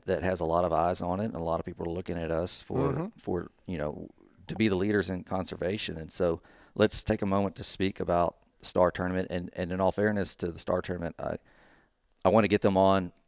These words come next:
Speaker 1: this program
Speaker 2: Mm-hmm.
Speaker 1: prior to the beginning of the tournament so they can go over details.
Speaker 2: You
Speaker 1: So we
Speaker 2: bet.
Speaker 1: don't need to do that now, but, uh, let's speak in, in general to where the Star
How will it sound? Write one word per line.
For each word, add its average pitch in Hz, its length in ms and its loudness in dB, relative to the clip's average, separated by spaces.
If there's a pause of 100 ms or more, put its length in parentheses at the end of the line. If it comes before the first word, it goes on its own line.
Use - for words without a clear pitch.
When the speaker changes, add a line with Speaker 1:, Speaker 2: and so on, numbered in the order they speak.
Speaker 1:
this 90 260 0
program 90 640 2
Speaker 2:
Mm-hmm. 127 100 -6
Speaker 1:
prior 90 320 4
to 85 460 -2 (160)
the 87 100 -4
beginning 90 320 -2
of 82 80 -4
the - 60 -16
tournament 85 320 -6
so 90 120 -4
they 82 120 -2
can 85 260 -10 (480)
go 110 180 6
over 92 360 2 (420)
details. 76 640 0
Speaker 2:
You - 60 -6
Speaker 1:
So - 80 -2
we 95 80 0
Speaker 2:
bet. 82 60 2
Speaker 1:
don't 90 120 -4
need 90 100 -4
to 80 60 -8
do 87 120 -2
that 78 120 -2
now, 92 200 0
but, - 120 -6 (540)
uh, 87 300 0
let's 107 220 2
speak - 380 2
in, 101 200 -2
in 95 140 -2
general 95 520 0 (240)
to 80 400 -2 (180)
where 90 220 2
the 87 100 0
Star 87 420 2